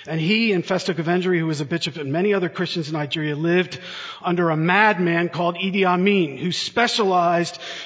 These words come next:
in terrorizing Christians and killing them at will, no matter what.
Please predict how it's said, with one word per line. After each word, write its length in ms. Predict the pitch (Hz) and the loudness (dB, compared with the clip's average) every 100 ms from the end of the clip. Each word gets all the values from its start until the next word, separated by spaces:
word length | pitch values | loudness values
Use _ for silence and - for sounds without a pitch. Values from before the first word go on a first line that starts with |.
| - | -2
in 200 | 196 185 | 0 0
terrorizing 840 | - 214 226 208 185 180 165 180 | 2 2 4 4 4 4 0 -2
Christians 640 | - 208 - 156 113 113 - | 0 -2 -2 -4 -8 -10 -2
and 240 | 190 - | -2 -2
killing 480 | - 220 254 233 190 | -4 2 4 4 2
them 260 | 151 113 107 - - - _ - - - - - | 0 -6 -12 -18 -20 -20 _ -20 -20 -20 -8 2
at 320 | 202 220 180 | 2 2 0
will, 540 | 214 233 202 151 139 | 4 6 6 2 0
no 140 | 175 196 | 0 2
matter 260 | 202 202 | 4 4
what. 600 | 175 190 208 156 - - | 2 2 4 2 -2 -10